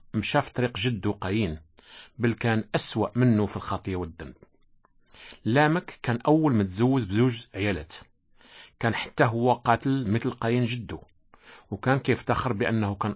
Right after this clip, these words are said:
أكثر شر من قايين. لامك حتى هو ما اهتمش بإرادة الله، كان أناني وكان كيحب المال، وكان متكبر ومغرور بنفسه وبمحبة ذاته. في الحقيقة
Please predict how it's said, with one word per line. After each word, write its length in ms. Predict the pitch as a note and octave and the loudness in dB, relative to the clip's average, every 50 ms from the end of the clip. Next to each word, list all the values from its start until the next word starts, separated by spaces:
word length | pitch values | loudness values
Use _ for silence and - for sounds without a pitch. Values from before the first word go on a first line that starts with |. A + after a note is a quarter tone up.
| - - | -6 -8
أكثر 320 | - - - - B2 A2 | -10 -10 -4 -2 -2 -2
شر 320 | - - - - A2 G#2 | -2 -2 -2 -2 -2 0
من 240 | F#2+ G2 F#2+ F#2+ F#2+ | -2 0 0 -2 -2
قايين. 380 | - - - F2+ E2 E2 D#2+ D2+ - - _ _ _ _ _ _ _ - - - - - - - - _ | -6 -6 -8 -8 -6 -8 -10 -12 -16 -20 _ _ _ _ _ _ _ -20 -20 -20 -20 -20 -20 -20 -8 _
لامك 380 | A2+ A#2+ C3+ D3+ E3 F3 - - | 2 4 4 4 2 0 -4 -8
حتى 340 | - - - - _ - C3 | -12 -12 -14 -4 _ -2 0
هو 380 | A2 A#2+ B2+ D3+ D#3 D#3+ - - | 0 2 4 4 4 4 2 -2
ما 240 | - A#2 A#2 G2+ F2+ | 0 0 0 0 0
اهتمش 440 | F2 - - F#3 F3 D#3+ - - - | -4 -2 0 0 0 2 0 -2 -4
بإرادة 480 | G#2+ - - A#2 A2 G#2+ G2 G#2 G2 - | -4 -2 0 0 0 0 0 -2 -4 -6
الله، 180 | E2 D#2 C#2+ - - - _ _ _ _ _ _ _ _ _ _ - - - - - _ | -10 -10 -10 -12 -12 -14 _ _ _ _ _ _ _ _ _ _ -20 -20 -20 -20 -20 _
كان 180 | - B2 A#2 - | -2 0 0 0
أناني 420 | - G#2+ G#2 G2 F#2+ G2 A2+ B2+ - - _ _ _ _ _ _ _ _ _ | 0 -2 -2 -2 0 -2 -2 -4 -6 -12 _ _ _ _ _ _ _ _ _
وكان 220 | A#2 - - B2+ A#2+ | -4 0 0 0 0
كيحب 400 | - A#2+ - - G#2 F2 - G#2+ | 0 -2 -2 -2 -6 -6 -4 -2
المال، 320 | G2 G2 G2+ A2+ B2+ C3+ - _ _ _ _ - - - _ | -2 0 0 0 -2 -4 -6 _ _ _ _ -20 -20 -20 _
وكان 200 | _ - D3 D3+ | _ 2 4 4
متكبر 460 | C#3 - - - D3 - - - D3+ | 2 0 0 -2 -2 -2 0 2 4
ومغرور 340 | C#3+ A2+ G2+ F#2+ G#2+ B2+ C3 A2 | 4 4 4 4 4 4 4 4
بنفسه 520 | G2 A2 B2 A#2+ - - B2+ A#2+ A#2 - | 2 0 0 0 0 0 2 2 2 0
وبمحبة 560 | A2 G#2 A2+ A2 G#2 G2+ - - G2 F2+ G2 F2 E2 | 0 0 2 2 2 2 -2 -4 -4 -6 -8 -6 -2
ذاته. 300 | F#2+ F#2+ F2+ - C#2 - - _ _ _ _ _ - _ - - - - _ - | -4 -4 -4 -6 -12 -16 -18 _ _ _ _ _ -20 _ -20 -20 -20 -20 _ -4
في 80 | - | -4
الحقيقة 580 | C3 - - C#3 - - D3 - D#3+ F3 F#3 | -4 2 2 2 2 2 -2 0 0 -2 -2